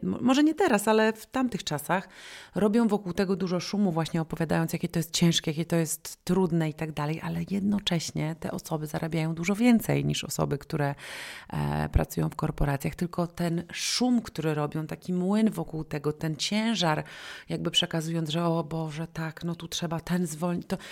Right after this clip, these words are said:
ta osoba mnie tutaj oszukała, ktoś nie przyszedł do pracy”. Wiesz, ten rodzaj odpowiedzialności, który wisi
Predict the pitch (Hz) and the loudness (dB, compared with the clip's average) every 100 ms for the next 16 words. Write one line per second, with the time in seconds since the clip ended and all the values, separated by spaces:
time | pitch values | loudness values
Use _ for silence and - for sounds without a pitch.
0 | - - - 180 170 - 175 175 175 175 | -16 -12 -2 -2 -2 -2 0 0 0 -2
1 | 175 175 180 180 - - 180 170 170 - | -6 -4 -4 -4 -6 -2 -2 0 -2 -6
2 | - 185 - - 180 165 180 175 170 156 | -4 -4 -2 -2 -2 -4 2 0 0 0
3 | 170 - 175 175 214 233 190 - 165 170 | 0 2 2 2 2 0 -2 -2 0 2
4 | 160 165 214 247 - - 165 151 139 202 | 2 2 2 2 -2 -4 0 0 0 0
5 | - 151 | 0 -2